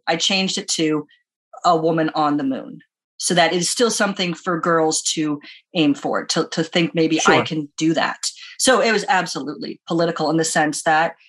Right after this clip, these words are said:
Speaker 1: um, we need more girls in stem books. And now we're, we're getting 'em. I mean, there's a lot more out there than there ever were.
Speaker 2: Right. What do your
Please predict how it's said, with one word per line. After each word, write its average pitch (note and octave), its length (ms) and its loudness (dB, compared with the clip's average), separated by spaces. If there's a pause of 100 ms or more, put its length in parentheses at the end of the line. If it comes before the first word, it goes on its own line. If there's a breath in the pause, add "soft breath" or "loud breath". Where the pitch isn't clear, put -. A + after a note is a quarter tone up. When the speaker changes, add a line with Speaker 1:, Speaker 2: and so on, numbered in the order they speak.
(240 soft breath)
Speaker 1:
um, F3 400 0 (160)
we F#3+ 160 -2
need G3 160 2
more F3+ 260 4
girls D#3+ 520 0
in D3 120 -2
stem C#3 360 0
books. - 320 -6
And F3 120 2
now A#3 480 2 (140)
we're, F3+ 280 -2
we're G3+ 140 0
getting G3+ 320 0
'em. B2+ 200 -2
I D#3 80 0
mean, E3+ 320 0
there's E3+ 160 0
a F3 60 2
lot F3+ 380 2
more E3+ 280 0
out D3+ 160 0
there D#3+ 100 -10
than D3 120 -10
there D3 120 -4
ever C#3 200 -4
were. - 260 -2 (460)
Speaker 2:
Right. D3 460 0 (1500 loud breath)
What - 240 2
do G#4 80 4
your C4+ 200 4